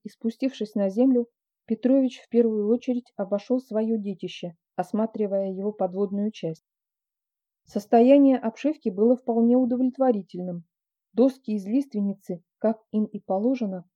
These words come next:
прекрасно перенесли морское путешествие. Состояние рулевого пера и винта тоже не вызывало нареканий. За «Отважный» можно было не беспокоиться.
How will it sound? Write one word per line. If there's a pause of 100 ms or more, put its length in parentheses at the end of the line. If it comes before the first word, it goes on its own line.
(180)
прекрасно
перенесли
морское
путешествие. (640)
Состояние
рулевого
пера
и
винта (180)
тоже
не
вызывало
нареканий. (680)
За
«Отважный»
можно
было
не
беспокоиться.